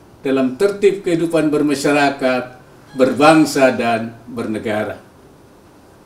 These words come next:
Konstitusi juga menyebutkan bahwa dalam menjalankan hak dan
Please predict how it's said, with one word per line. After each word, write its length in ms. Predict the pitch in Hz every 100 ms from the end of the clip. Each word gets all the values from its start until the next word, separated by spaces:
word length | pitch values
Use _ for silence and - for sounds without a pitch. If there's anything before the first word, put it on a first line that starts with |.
| - - - - - -
Konstitusi 640 | 160 147 185 196 175 233
juga 320 | 202 202 220 214
menyebutkan 1040 | 202 190 180 160 208 214 - 185 165 165
bahwa 260 | 139 135 131
dalam 380 | 139 165 190
menjalankan 560 | 185 180 180 170 170 156
hak 260 | 143 156 -
dan 340 | 143 139 143